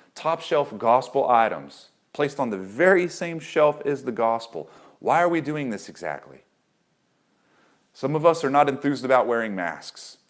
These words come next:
Got it. Some of us, you've got ten of them laying around, and you just, you don't even check the mail without a mask on. Sure, got it. Some of us are upset that people are meeting in parks.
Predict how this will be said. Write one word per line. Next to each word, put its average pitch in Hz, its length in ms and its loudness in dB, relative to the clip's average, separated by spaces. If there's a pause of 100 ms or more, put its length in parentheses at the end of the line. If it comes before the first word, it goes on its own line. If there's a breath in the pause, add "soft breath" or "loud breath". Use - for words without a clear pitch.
(420)
Got 90 240 -2
it. - 100 -16 (680)
Some 147 220 -2
of 165 120 0
us, 156 160 2
you've 143 100 -10
got - 400 0
ten 165 220 -4
of 143 100 4
them 117 120 2
laying 101 220 0
around, 80 480 -8
and 98 120 -10
you 120 80 -2
just, 147 280 -8
you 123 120 -2
don't 117 200 0
even 104 160 -6
check 135 220 -6
the 123 60 -6
mail 127 260 -2
without 90 240 0
a 78 40 -6
mask 78 360 -12
on. 71 260 -14 (300)
Sure, - 440 -2 (440)
got 143 240 2
it. - 80 -8 (880)
Some 160 240 -2
of 175 80 0
us 180 160 4
are 165 100 2
upset 175 340 2
that - 100 -12
people 139 240 -8
are 147 80 -2
meeting 180 220 -4
in 165 60 -8
parks. - 560 -8